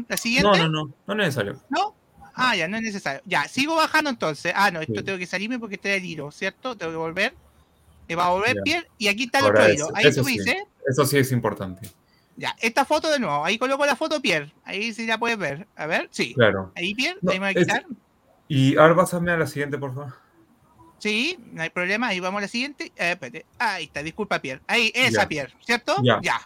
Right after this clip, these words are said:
Speaker 2: Bueno, sí, bueno, básicamente lo que está mostrando es de que arriba con Grealish, Foden y Sterling,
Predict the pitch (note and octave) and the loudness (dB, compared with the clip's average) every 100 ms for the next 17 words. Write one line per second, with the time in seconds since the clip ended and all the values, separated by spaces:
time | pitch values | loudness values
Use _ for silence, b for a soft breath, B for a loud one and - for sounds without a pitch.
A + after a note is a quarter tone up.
0 | - C3 A#2+ - - C3 B2 C#3 C3 D3+ | 2 4 4 0 -2 -2 2 4 6 6
1 | E3+ E3+ F3 F3+ E3+ A#2+ D3 D3+ D3+ D3+ | 4 0 0 0 0 0 -2 -4 -6 -6
2 | D3+ D3+ A#2+ - G#2+ B2 B2 C3 B2+ A#2+ | -6 -4 -4 -2 -2 0 0 0 -2 -4
3 | A2+ G#2 G2 G2+ A#2+ A#2 A2+ - A#2 A2+ | -6 -6 -8 -6 -4 -4 -6 -2 0 0
4 | A#2 A2 F#2+ A#2+ G#2+ A#2 B2+ | -2 -4 -4 -4 -4 -4 -6